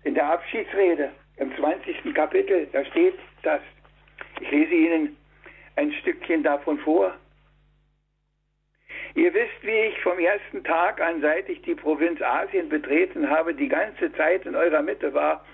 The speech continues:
und wie ich dem Herrn in aller Demut diente unter Tränen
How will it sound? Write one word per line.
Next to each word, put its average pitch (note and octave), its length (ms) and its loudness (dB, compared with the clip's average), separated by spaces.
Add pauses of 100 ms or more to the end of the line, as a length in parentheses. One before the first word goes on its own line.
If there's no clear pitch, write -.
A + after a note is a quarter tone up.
(380)
und C3 140 -4
wie D3 100 4
ich D3 100 0
dem D3 160 0
Herrn E3 360 0
in D3 160 0
aller D3 240 2
Demut D3+ 540 0
diente D#3 420 -2
unter D3 320 0
Tränen F3+ 540 2